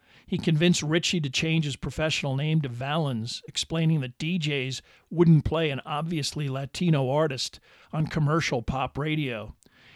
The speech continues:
He then met with the music director of K F W B, a personal friend who made playlist decisions for the biggest radio station in Los Angeles.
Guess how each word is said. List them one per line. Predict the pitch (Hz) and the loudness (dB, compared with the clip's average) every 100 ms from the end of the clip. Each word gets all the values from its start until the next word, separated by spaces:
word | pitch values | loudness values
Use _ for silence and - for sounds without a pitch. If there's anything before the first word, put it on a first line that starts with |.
| - | -4
He | 160 | 2
then | 175 170 | 6 6
met | 165 175 | 6 2
with | 180 | -2
the | 143 | 0
music | 143 165 185 160 | 4 4 4 2
director | - 147 135 - 135 | 0 -4 -6 -6 -6
of | 127 - | -6 -6
K | - 165 | -4 -4
F | 147 - | -4 -2
W | 165 160 139 | 0 0 -2
B, | 123 139 156 110 113 _ | -4 -2 -2 -4 -12 _
a | - | -12
personal | - 165 147 151 123 | -2 0 0 -2 -4
friend | - 151 165 151 127 - - - | -4 -2 2 2 -2 -8 -20 -4
who | 165 | 2
made | 151 165 170 143 | 4 4 2 0
playlist | 147 175 165 147 - | 0 2 2 0 -2
decisions | 139 - 175 156 143 | -4 0 2 2 0
for | - 151 | 0 -4
the | 135 | -4
biggest | 131 160 147 - | -2 0 -2 -2
radio | 147 160 170 135 | -4 0 0 0
station | - 156 139 - 143 | -2 -4 -4 -2 0
in | 135 | 0
Los | 127 120 - | 0 -2 -2
Angeles. | 160 165 170 120 104 - | 0 4 4 2 -6 -10